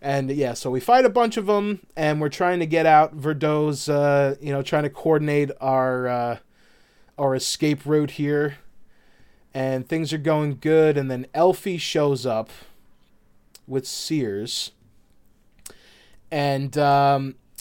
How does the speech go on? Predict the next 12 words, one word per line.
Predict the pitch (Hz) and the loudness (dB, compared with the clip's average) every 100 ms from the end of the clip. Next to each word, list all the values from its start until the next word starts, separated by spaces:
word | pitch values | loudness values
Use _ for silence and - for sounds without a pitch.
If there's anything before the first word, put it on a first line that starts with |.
| - - | -18 0
you | 175 | 4
know | 247 | 6
how | 247 240 233 | 6 8 8
we | 208 208 | 8 6
were | 190 | 6
talking | 180 180 180 | 4 2 0
before | 160 - 131 135 143 | -4 -6 -2 0 0
about, | 143 139 135 131 - | 0 0 0 0 -4
man, | 139 139 151 135 | -8 -4 -2 -2
the, | 123 117 | -4 -8
the, | 117 135 | -6 -6
the, | 127 135 | -4 -6